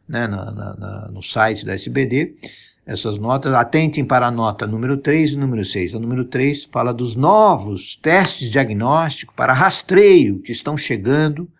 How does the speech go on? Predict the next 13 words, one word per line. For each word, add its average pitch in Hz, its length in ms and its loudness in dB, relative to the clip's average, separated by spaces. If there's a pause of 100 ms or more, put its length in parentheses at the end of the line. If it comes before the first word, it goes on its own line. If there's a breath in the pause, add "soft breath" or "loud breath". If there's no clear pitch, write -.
(120)
em 104 80 -8
nosso 104 320 -8
meio. 127 380 -2 (340 soft breath)
E - 60 -4
a - 40 0
no-, 147 200 -2
nota 135 400 -4
número 123 280 -2
seis 151 280 2
sobre 139 240 -2
dicas 151 420 -2
práticas 185 600 0
para 143 340 -4